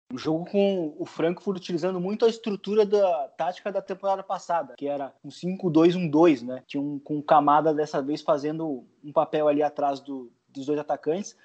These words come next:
mas a proposta do Leipzig é completamente diferente do que foi do primeiro jogo, né? Que onde o time dominou muito a posse da bola, né, contra o Union Berlin.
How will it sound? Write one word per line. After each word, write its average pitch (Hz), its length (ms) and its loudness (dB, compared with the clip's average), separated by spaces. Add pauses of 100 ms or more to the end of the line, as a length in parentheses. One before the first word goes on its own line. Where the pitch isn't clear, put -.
(140)
mas 143 180 0
a 160 60 0
proposta 175 520 2
do 185 100 -8
Leipzig 180 380 -2
é - 20 -20
completamente 202 580 -8
diferente 185 440 -8
do 185 60 -12
que - 80 -20
foi 175 120 0
do 175 80 -4
primeiro 165 260 -4
jogo, 147 400 -2 (340)
né? 139 200 0
Que 147 220 0
onde 147 200 0
o 147 60 0
time 147 240 -4
dominou 143 400 2
muito 180 320 2
a - 40 4
posse 151 200 2
da 139 80 4
bola, 143 280 4
né, 139 40 -6
contra 143 300 -10
o 143 60 -6
Union 143 260 -4
Berlin. 135 420 -6